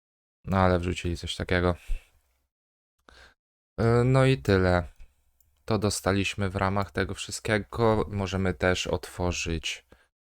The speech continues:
e, to okienko z kalendarza u Nelo. Em, to jest chyba ten N P C-k, y, koło wejścia na kolosa. No i w sumie to jest, y, tyle.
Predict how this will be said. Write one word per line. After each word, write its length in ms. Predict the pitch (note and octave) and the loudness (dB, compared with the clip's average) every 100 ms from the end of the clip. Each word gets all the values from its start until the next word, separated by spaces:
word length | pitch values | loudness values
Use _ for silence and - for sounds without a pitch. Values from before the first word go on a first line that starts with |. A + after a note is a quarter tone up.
| _ _ - | _ _ -2
e, 200 | F2+ F2 | 0 2
to 180 | F2+ | 2
okienko 400 | F2 - G#2 F#2 | 2 0 -2 -2
z 60 | F2 | -4
kalendarza 640 | - F2+ F2 F2 E2+ F2+ | 0 0 0 -2 2 2
u 220 | E2+ F2+ E2+ | 2 0 -2
Nelo. 500 | F2+ F#2+ F2 F#2+ A2+ _ _ _ _ _ _ _ _ | 2 2 2 0 -4 _ _ _ _ _ _ _ _
Em, 440 | F2+ F2 E2+ E2+ E2 _ _ _ _ _ _ _ _ _ _ | -4 -2 0 -2 -4 _ _ _ _ _ _ _ _ _ _
to 100 | - | 0
jest 140 | G2 - | 0 2
chyba 160 | G2+ | 0
ten 160 | - E2+ | 0 0
N 120 | F2+ F2 | -2 -2
P 160 | - G2 | 2 2
C-k, 280 | - F#2 - F#2+ | 4 0 -2 -4
y, 580 | F2+ F2 F2 F2 F2 - | -2 -2 -2 -2 -2 -2
koło 200 | F2+ F2 | -2 0
wejścia 320 | F2 - - | 0 -2 -6
na 80 | E2 | -6
kolosa. 400 | E2+ E2 - E2 _ _ _ _ _ _ _ _ _ _ _ _ _ _ _ - - _ _ _ _ - | -2 -2 -4 -10 _ _ _ _ _ _ _ _ _ _ _ _ _ _ _ -20 -20 _ _ _ _ -6
No 180 | A#2+ C3 | 0 2
i 120 | B2+ | 2
w 80 | - | -2
sumie 320 | - C#3 C3+ | -2 0 0
to 140 | C3+ C3+ | 4 4
jest, 480 | C3 - - - | 4 0 -4 -2
y, 240 | C3 B2 A2+ - _ _ _ _ _ - | -2 0 -4 -8 _ _ _ _ _ 2
tyle. 500 | D3 A2+ F2+ E2+ | 4 6 4 2